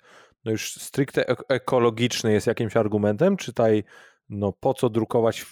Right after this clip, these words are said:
papierowe książki, bo to jest tak naprawdę tylko i wyłącznie marnotrawienie zasobów. Oczywiście teraz tutaj wdaje się w pewnego rodzaju adwokata diabła, no bo tutaj bardzo jest prosto przesadzić. Ja zastanawiam się, czy to jest w ogóle jakiś argument, czy, czy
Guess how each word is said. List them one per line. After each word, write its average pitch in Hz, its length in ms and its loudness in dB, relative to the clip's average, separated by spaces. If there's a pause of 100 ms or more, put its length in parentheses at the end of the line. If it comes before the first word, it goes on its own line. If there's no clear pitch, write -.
(260)
papierowe 113 460 2
książki, 113 520 -2
bo - 400 -16
to - 120 -8
jest 98 120 -6
tak - 140 -4
naprawdę 101 300 -2
tylko - 260 -8
i - 20 -4
wyłącznie 104 280 -4
marnotrawienie 104 640 0
zasobów. 101 380 -2
Oczywiście 127 320 -2
teraz 123 340 2 (220)
tutaj 120 280 0 (200)
wdaje 120 340 2
się 120 140 -2
w - 60 -18
pewnego 117 340 0
rodzaju 113 240 4
adwokata 110 400 0
diabła, 123 400 2
no 101 100 -4
bo 101 80 -8
tutaj - 260 -4
bardzo 104 300 -2
jest 98 120 -4
prosto - 260 -6
przesadzić. - 420 -2
Ja 113 60 -2
zastanawiam 113 300 -4
się, 131 100 -6
czy - 100 -12
to 127 80 -2
jest 107 100 -2
w 110 40 -2
ogóle 110 160 0
jakiś - 180 -4
argument, 104 460 -2
czy, 101 340 -4
czy - 120 -16